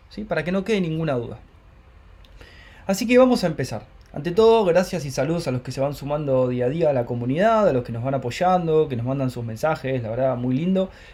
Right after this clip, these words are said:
Gracias por los comentarios del cuento, eh, que está gratuito en la web, awakeningproject punto com. Van a libros, cuento La familia Novoa,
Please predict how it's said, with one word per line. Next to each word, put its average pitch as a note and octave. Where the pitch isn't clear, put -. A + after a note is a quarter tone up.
Gracias F3+
por C#3+
los C3
comentarios C#3
del B2+
cuento, F3+
eh, B2
que C3
está D#3+
gratuito D#3+
en D3
la C3+
web, F#3+
awakeningproject C#3+
punto C3+
com. G#3+
Van C3
a C3+
libros, F#3+
cuento D#3+
La B2+
familia C#3
Novoa, E3+